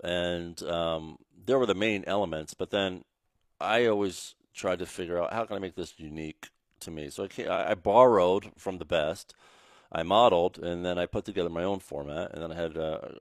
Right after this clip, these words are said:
the first time I wrote a V S L was for a Leptoburn product. We launched it, and we did three million, three million <laughs> bucks. That's my first V S L I ever wrote. Um, I was a, I was, uh, I wr-, I wrote, uh, long form copy for a long time. I did these million dollar launches in fitness,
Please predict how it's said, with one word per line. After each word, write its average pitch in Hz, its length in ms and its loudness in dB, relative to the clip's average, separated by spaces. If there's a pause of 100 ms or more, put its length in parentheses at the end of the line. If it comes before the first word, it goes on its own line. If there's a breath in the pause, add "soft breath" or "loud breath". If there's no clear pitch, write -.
(300)
the - 80 -16
first 98 240 -2
time 110 160 0
I 110 40 4
wrote 113 180 6
a - 20 -8
V 117 140 2
S 113 160 2
L 135 240 6
was 90 260 0
for 92 320 -2
a 92 40 0
Leptoburn 87 460 -2
product. 78 380 -4
We 78 60 -14
launched 87 340 -8
it, 87 160 -6
and 87 120 -10
we 87 40 -10
did 90 160 -8
three 95 160 -10
million, 92 320 -6
three 95 240 -10
million 98 360 -6
<laughs> - 140 -16
bucks. - 300 -6
That's - 220 -20
my 92 100 -6
first 98 300 -10
V 90 100 -8
S 92 140 -6
L 95 120 -2
I 95 60 -2
ever 92 160 -6
wrote. 101 260 -4 (560 loud breath)
Um, 87 600 2 (720)
I 78 100 -4
was 85 200 -2
a, 95 160 -4
I 80 140 0
was, 80 340 -8 (120)
uh, - 160 -6
I 80 100 -4
wr-, 85 180 -6
I 82 80 -2
wrote, 82 220 -2 (140)
uh, 78 220 -2
long 90 280 -2
form 85 200 -8
copy 82 280 -8
for 80 120 -16
a 76 40 -10
long 73 180 -10
time. 78 260 -10
I 82 60 -10
did 78 100 -12
these 76 140 -14
million 80 240 -10
dollar 73 200 -4
launches 78 400 -8
in 76 60 -14
fitness, - 480 -8